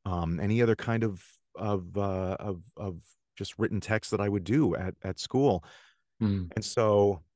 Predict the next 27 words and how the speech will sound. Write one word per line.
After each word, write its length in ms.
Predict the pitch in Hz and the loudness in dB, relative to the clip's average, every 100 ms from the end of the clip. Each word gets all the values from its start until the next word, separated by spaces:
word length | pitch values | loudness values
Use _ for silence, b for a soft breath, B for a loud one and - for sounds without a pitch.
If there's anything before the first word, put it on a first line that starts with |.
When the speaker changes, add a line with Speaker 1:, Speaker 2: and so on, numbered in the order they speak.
| _ _ _ _ _ - | _ _ _ _ _ -8
Speaker 1:
I 100 | 98 | -4
did 240 | 98 120 | 0 0
the 60 | 110 | 2
best 300 | 127 135 - | 2 0 0
that 100 | 156 | 0
I 120 | 156 | -2
could 320 | - 147 147 | 0 2 4
while 200 | 135 127 | 2 2
I 80 | 120 | 2
was 160 | 120 120 | 0 -2
at 120 | 113 | -4
the, 260 | 120 117 104 | -2 -2 -2
you 80 | 107 | -4
know, 140 | 101 | -4
uh, 280 | 90 85 90 | -4 -4 -4
while, 240 | 101 101 | -2 -2
while 160 | 104 104 | 0 2
Mike 300 | 104 107 - | 2 2 0
was 180 | 110 87 | -2 2
there, 460 | 104 101 101 104 - | 2 4 4 2 0
and 500 | 101 95 90 87 87 b b b b _ _ | -2 -2 -2 -2 -4 b b b b _ _
got 140 | 101 104 | 0 2
his 140 | 104 | 0
card 340 | - 120 123 123 | 0 4 6 6
afterwards, 880 | 120 - 117 113 113 117 110 - - | 4 2 2 4 4 2 0 -8 -4
and, 500 | 101 98 98 95 101 _ - | -2 0 0 0 -4 _ -4
um, 540 | 92 87 85 82 80 | -2 0 0 -2 -4